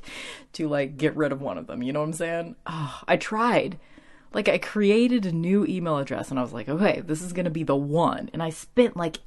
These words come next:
hours one day, like, changing that email to be in all of the accounts that I have. And, like,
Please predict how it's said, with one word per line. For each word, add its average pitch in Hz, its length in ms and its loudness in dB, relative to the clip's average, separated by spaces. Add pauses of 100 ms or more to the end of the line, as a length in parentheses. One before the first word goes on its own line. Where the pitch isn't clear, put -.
hours 247 680 6
one 170 240 2
day, 147 260 2
like, 139 360 -6 (920)
changing 220 800 2
that 175 420 2
email 151 680 2
to - 140 -8
be 151 440 2
in 170 280 4
all 165 240 4
of 160 140 0
the 156 140 6
accounts 160 460 -2
that 156 120 2
I 139 80 2
have. 131 720 -2
And, 131 240 -2
like, - 420 -12